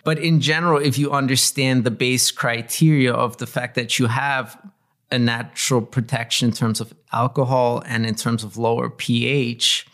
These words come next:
that range of bad outcomes is a lot smaller than you think. And by you embracing those risks, you can have really nice rewards. It's, I think, also nice in today's age because I think we try and fight nature a lot at this point in our lives versus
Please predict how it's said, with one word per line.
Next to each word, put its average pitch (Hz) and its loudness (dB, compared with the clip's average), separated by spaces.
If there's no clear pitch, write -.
that 143 -2
range 143 2
of 120 -2
bad 120 -2
outcomes 127 0
is 113 -4
a 117 -2
lot 110 -2
smaller 107 0
than 104 -2
you 104 -4
think. 190 2
And 135 0
by 131 0
you 131 2
embracing 127 2
those 120 2
risks, 160 2
you 123 4
can 113 4
have 117 0
really 117 2
nice 110 0
rewards. 120 -4
It's, 156 0
I 202 2
think, 233 2
also 185 4
nice 151 2
in 127 6
today's 120 0
age 135 0
because 135 -2
I 147 2
think 170 0
we 156 6
try 160 2
and 147 -4
fight 165 -4
nature 127 4
a 120 0
lot 117 0
at 120 -6
this 123 2
point 117 0
in 120 -2
our 113 -2
lives 65 -2
versus 123 -4